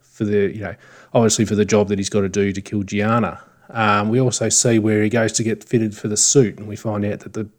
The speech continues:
the suit's got a bulletproof lining. So, you know,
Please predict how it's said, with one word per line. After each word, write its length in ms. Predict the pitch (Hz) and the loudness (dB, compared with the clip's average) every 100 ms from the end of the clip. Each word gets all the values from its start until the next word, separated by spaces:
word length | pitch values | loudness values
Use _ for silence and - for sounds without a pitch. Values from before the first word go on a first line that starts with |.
| _ - - - | _ -20 -20 -2
the 100 | 127 | 0
suit's 400 | - 113 107 - - - | 4 2 2 -6 -16 0
got 140 | 123 | 2
a 60 | 110 | 2
bulletproof 500 | 98 110 107 107 98 | 2 0 2 0 0
lining. 480 | 110 113 107 76 - _ | 2 2 2 -2 -10 _
So, 420 | - 113 101 98 98 - | -8 0 0 0 -4 -6
you 60 | |
know, 140 | 104 | -4